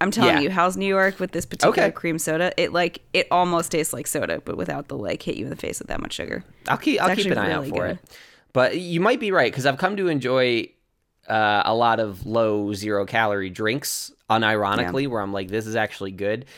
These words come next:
Speaker 2: What I've noticed is it's good because the, the reason those things usually taste bad is because you have a sugary diet and then you drink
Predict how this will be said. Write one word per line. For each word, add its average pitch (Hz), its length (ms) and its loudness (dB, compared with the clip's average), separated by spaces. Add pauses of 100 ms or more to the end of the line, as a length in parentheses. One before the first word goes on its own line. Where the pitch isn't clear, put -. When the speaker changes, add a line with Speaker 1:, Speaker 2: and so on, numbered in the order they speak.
(140)
Speaker 2:
What 113 120 2
I've 107 140 0
noticed 123 400 0
is 107 320 -2
it's 107 180 -2
good 123 280 -2
because 104 640 -4 (640)
the, 131 140 0
the 139 160 0
reason 175 280 0
those 180 180 0
things 151 220 0
usually 135 280 0
taste 104 340 -4
bad 95 480 -2
is 107 140 -6
because 110 380 -4
you 113 80 -2
have 107 160 0
a 101 40 -6
sugary 107 460 -4
diet 87 480 0
and 104 140 -4
then 110 80 -2
you 104 100 -4
drink 104 540 -6